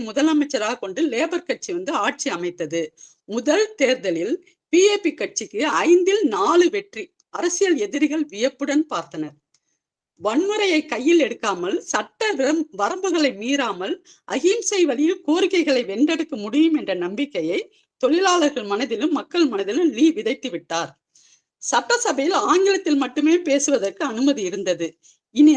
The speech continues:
ஆங்கிலம், சீன, மாண்டரின், மலாய், தமிழ் ஆகிய நான்கு மொழிகளிலும் பேசலாம் என முதலமைச்சர் தீர்மானம் கொண்டு வந்தார். பிரிட்டிஷ், பிரிட்டிஷாருக்கு அது பிடிக்கவில்லை.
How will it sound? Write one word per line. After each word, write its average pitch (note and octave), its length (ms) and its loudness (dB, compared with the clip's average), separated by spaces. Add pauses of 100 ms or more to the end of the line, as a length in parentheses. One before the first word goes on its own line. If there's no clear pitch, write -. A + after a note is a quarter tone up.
(140)
ஆங்கிலம், F#4+ 520 2
சீன, E4+ 260 6
மாண்டரின், C#4+ 500 0
மலாய், C#4+ 360 0
தமிழ் C4+ 240 -2
ஆகிய G#3+ 280 -4
நான்கு B3+ 380 2
மொழிகளிலும் C#4+ 640 0
பேசலாம் C4+ 500 0
என F3 80 -6 (520)
முதலமைச்சர் D4+ 760 -2
தீர்மானம் D4+ 440 4
கொண்டு G#3+ 260 -4
வந்தார். F3 420 -4 (520)
பிரிட்டிஷ், G4 480 -2 (100)
பிரிட்டிஷாருக்கு D#4 680 0
அது A3+ 100 -10
பிடிக்கவில்லை. A3+ 640 -6